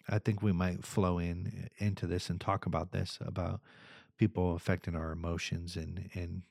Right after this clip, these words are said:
Speaker 2: the way we think for, so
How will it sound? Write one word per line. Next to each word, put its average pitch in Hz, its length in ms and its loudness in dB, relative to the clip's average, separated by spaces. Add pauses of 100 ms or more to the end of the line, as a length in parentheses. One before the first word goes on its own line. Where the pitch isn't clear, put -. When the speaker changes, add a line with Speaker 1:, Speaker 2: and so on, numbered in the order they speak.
(120)
Speaker 2:
the 87 80 -2
way 87 120 2
we 85 140 -2
think 90 380 -2
for, 85 340 0 (1040)
so 117 540 10